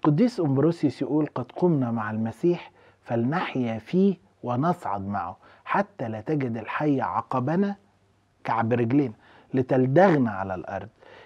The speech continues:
يعني عاوز يقول إن كانت القيامة مع المسيح هي لازم تكون فيها ارتفاع للسماء،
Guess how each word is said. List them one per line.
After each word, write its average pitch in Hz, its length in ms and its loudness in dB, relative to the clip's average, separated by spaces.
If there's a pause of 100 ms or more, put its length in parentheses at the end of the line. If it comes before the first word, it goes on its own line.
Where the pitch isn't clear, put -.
(100)
يعني 196 240 0
عاوز 185 360 2
يقول 139 320 2
إن 113 120 -6
كانت 165 400 -4
القيامة 160 520 0
مع 110 180 -2
المسيح 107 560 -6
هي 147 200 2
لازم 156 360 2
تكون 151 340 0
فيها 131 300 -6
ارتفاع 139 480 -6
للسماء، 107 560 -10